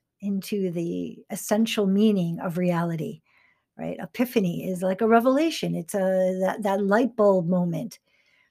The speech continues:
And it, it's also described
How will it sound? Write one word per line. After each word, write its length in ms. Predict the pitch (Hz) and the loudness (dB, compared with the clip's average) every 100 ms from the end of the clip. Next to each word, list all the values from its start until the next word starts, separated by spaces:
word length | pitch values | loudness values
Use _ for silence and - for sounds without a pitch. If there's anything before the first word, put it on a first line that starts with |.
| _ _ _ - | _ _ _ -12
And 100 | 190 | -6
it, 220 | 196 190 | -6 -6
it's 220 | - 220 | -12 -8
also 400 | 240 254 254 247 | -6 -4 -2 -2
described 760 | 226 240 - - 214 214 214 202 | -2 -6 -6 0 4 4 2 -2